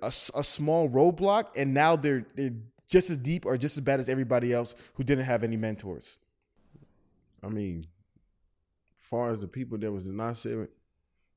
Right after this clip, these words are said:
Speaker 2: seven period, they,
Speaker 1: No,
Speaker 2: they
Speaker 1: not,
Speaker 2: deep.
Speaker 1: not seventh period. I know, no, yeah, they're, they're definitely in the streets.
Speaker 2: Yeah, they deep. You
Speaker 1: Yeah,
Speaker 2: know what
Speaker 1: they're
Speaker 2: I'm saying?
Speaker 1: deep.
Speaker 2: Like,
Speaker 1: Yeah.
Speaker 2: but they ain't deep to where it's just like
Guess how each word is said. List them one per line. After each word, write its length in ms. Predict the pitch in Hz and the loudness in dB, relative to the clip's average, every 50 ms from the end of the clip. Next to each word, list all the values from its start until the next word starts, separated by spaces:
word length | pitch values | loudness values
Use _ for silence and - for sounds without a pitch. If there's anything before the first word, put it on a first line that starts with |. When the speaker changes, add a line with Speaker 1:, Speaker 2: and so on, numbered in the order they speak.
| _ | _
Speaker 2:
seven 340 | - - - 135 123 117 117 | -20 -10 -6 -4 -4 -4 -4
period, 380 | 110 127 131 127 120 104 - - _ _ _ _ _ _ - | -4 -4 -4 -4 -4 -6 -8 -14 _ _ _ _ _ _ 0
they, 60 | 180 | 4
Speaker 1:
No, 220 | 196 214 202 165 | 6 8 8 8
Speaker 2:
they 60 | 143 147 | 6 6
Speaker 1:
not, 200 | 160 202 214 180 | 6 4 4 6
Speaker 2:
deep. 80 | 165 | 6
Speaker 1:
not 200 | 160 185 208 185 | 6 6 6 4
seventh 260 | - 185 170 156 - | 4 2 2 2 0
period. 240 | - 165 147 131 107 | 0 0 0 2 2
I 80 | 135 139 | 2 2
know, 200 | 147 139 131 117 | 2 4 2 2
no, 200 | 110 120 123 117 | 2 0 0 0
yeah, 240 | 113 110 113 113 107 | 0 0 0 0 2
they're, 180 | 101 131 120 | 4 4 4
they're 240 | - 131 147 156 151 | 6 6 6 6 6
definitely 320 | 139 127 127 135 - 131 | 6 4 2 0 0 -4
in 60 | 120 107 | -4 -4
the 80 | 104 | -6
streets. 400 | 101 - - 110 101 - - - - | -8 -8 -8 -8 -8 -8 -10 -12 -10
Speaker 2:
Yeah, 180 | 117 104 85 87 | -8 -8 -6 -6
they 180 | 95 98 107 | -6 -6 -6
deep. 340 | 104 101 123 117 92 - - - _ _ | -4 -4 -4 -4 -6 -8 -12 -16 _ _
You 80 | - 156 | -2 2
Speaker 1:
Yeah, 60 | 156 | 4
Speaker 2:
know 20 | |
what 80 | 151 135 | 6 6
Speaker 1:
they're 100 | 160 170 | 6 6
Speaker 2:
I'm 60 | 156 | 4
saying? 180 | 123 151 131 127 | 4 2 2 2
Speaker 1:
deep. 60 | 127 | 0
Speaker 2:
Like, 280 | 120 113 104 92 - - _ - | -2 -2 -4 -4 -6 -10 _ -8
Speaker 1:
Yeah. 200 | 110 107 90 69 - - | -6 -4 -4 -6 -8 -10
Speaker 2:
but 260 | 101 95 110 107 87 | -8 -4 -4 -2 -2
they 120 | - 127 131 | 0 0 0
ain't 160 | 123 117 104 92 | 0 -2 -2 -2
deep 220 | 107 117 113 110 | -2 -4 -4 -4
to 100 | - 120 | -4 -4
where 160 | 107 107 104 | -2 -2 -2
it's 140 | 104 98 92 | -2 -4 -4
just 180 | 101 98 92 101 | -6 -6 -6 -6
like 300 | 98 95 92 85 - | -6 -6 -6 -8 -10